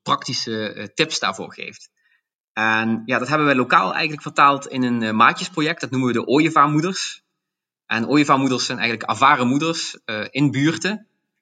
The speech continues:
die, eh, eigenlijk, eh, nieuwe ouders ook, eh, nou ja, som-, soms zelfs letterlijk, eh, onder de arm nemen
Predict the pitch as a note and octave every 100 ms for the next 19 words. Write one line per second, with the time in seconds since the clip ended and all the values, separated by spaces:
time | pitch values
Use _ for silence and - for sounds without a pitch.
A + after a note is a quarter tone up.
0 | _ _ - A#2+ A#2+ A#2 A#2 A2+ - A2
1 | G#2 - A2 A2+ - G2 G2+ G#2+ A#2 D#3
2 | - C3 B2 A2+ - A2+ - G#2 G#2 G#2
3 | G#2 - - A2+ G#2+ E2+ E2 - G2+ -
4 | C#3 - C3 A#2 G#2+ - A#2 A#2+ A#2 G#2+
5 | - G#2+ A#2 G#2 G2 C3+ C3+ B2+ A#2+ A2+